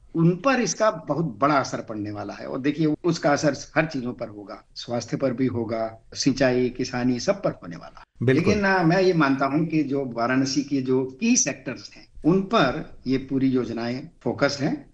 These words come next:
Speaker 1: और वो मुझे लगता है कहीं आश्वस्त करती हैं वहां के लोगों को कि उन्होंने अपना प्रतिनिधि जो है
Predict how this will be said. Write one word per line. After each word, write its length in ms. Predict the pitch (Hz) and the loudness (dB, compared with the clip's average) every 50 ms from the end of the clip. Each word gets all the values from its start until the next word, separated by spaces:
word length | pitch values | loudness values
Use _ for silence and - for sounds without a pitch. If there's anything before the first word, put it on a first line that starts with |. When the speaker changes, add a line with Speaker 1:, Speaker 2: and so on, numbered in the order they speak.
| _ _ _ _ - - | _ _ _ _ -6 -4
Speaker 1:
और 340 | 117 120 120 117 120 120 - _ _ - 135 | -2 -2 0 -2 -2 -4 -8 _ _ 0 4
वो 200 | 143 151 143 131 | 4 6 6 6
मुझे 220 | 135 131 123 135 | 4 4 4 2
लगता 240 | 127 127 131 - 139 | 0 0 0 0 0
है 60 | 135 | 0
कहीं 240 | 151 139 139 139 131 | 0 2 2 4 2
आश्वस्त 440 | 123 127 - 160 151 147 - - - | 2 0 0 0 0 -2 -2 -8 -8
करती 300 | 139 135 - - 147 143 | -8 -6 0 4 4 4
हैं 140 | 131 117 | 4 4
वहां 220 | 117 110 113 117 113 | 0 -2 -4 -4 -4
के 120 | - 139 | -4 -2
लोगों 300 | 120 120 120 117 123 127 | 0 0 2 2 2 2
को 160 | 117 135 127 | 2 0 -2
कि 120 | 127 - 135 | 0 2 0
उन्होंने 440 | 120 117 117 120 120 120 113 135 - | 2 2 2 0 0 0 -2 -4 -6
अपना 240 | - 113 - 127 117 | -6 -4 0 0 0
प्रतिनिधि 500 | - - 120 113 - 123 123 110 123 127 | 2 0 0 2 2 2 2 4 2 0
जो 220 | 110 110 110 104 - 123 | 2 0 -4 -4 -2 -2
है 260 | 147 - - - | -2 -2 -2 -8